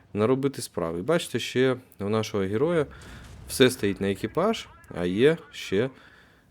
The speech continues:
в придачу порох. В мене там стоїть, наприклад, е, паливо, преміум паливо, і, е, мені хотілося б, щоб Леопард рухався трошки швидше.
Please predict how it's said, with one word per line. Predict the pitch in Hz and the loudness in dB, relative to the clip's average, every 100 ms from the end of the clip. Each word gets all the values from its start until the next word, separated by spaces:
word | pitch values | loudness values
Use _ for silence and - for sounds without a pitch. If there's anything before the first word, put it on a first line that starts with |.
| _ _ 92 90 95 - - | _ _ -14 -12 -14 -18 -20
в | - | -10
придачу | - 101 95 117 139 | -2 0 2 0 -4
порох. | - 127 73 - - - - - - - - - - - - - - - - - - - - - - - - - - - - - - | 0 0 0 -4 -16 -20 -20 -20 -20 -20 -20 -20 -20 -20 -20 -20 -20 -20 -20 -20 -20 -20 -20 -20 -20 -20 -18 -18 -18 -20 -20 -20 -10
В | 101 | -2
мене | 104 170 196 | 2 4 4
там | 127 107 | 2 0
стоїть, | - 107 135 | 0 -2 0
наприклад, | 107 104 110 104 92 - | -2 -2 -2 0 -2 -2
е, | 92 90 87 85 - | 0 2 0 -2 0
паливо, | 104 131 92 76 - _ - | 2 2 0 -4 -12 _ -4
преміум | 104 110 90 87 | 0 0 0 -4
паливо, | 104 151 139 104 87 | -4 -2 -2 -4 -6
і, | 90 90 92 - - - - - - | -6 -6 -8 -12 -20 -20 -20 -16 -6
е, | 90 87 85 | -2 -2 -2
мені | 85 87 104 | -4 -4 -6
хотілося | - - 101 98 95 | -8 -6 -4 -4 -6
б, | |
щоб | - 90 90 | -6 -4 -2
Леопард | 92 - 110 120 | -2 0 -2 -2
рухався | 95 113 98 - 90 | -2 -4 -6 -8 -6
трошки | 85 - 82 | -6 -6 -12
швидше. | - 82 - | -8 -8 -10